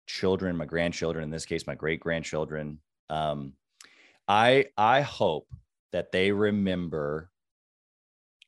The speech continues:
me like we, or, you know, the generations below David remember David.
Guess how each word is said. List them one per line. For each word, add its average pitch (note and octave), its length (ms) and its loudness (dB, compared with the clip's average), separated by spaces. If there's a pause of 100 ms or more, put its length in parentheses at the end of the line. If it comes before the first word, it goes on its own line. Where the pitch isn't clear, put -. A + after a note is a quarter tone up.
(180)
me F2+ 640 -2 (300)
like F2+ 560 2 (160)
we, G#2 640 0
or, G2 480 4 (220)
you G#2 100 -8
know, E2+ 180 -2
the E2+ 300 0
generations G2 500 0
below F#2 240 0
David E2+ 320 0
remember D2+ 320 -6
David. B1 340 -10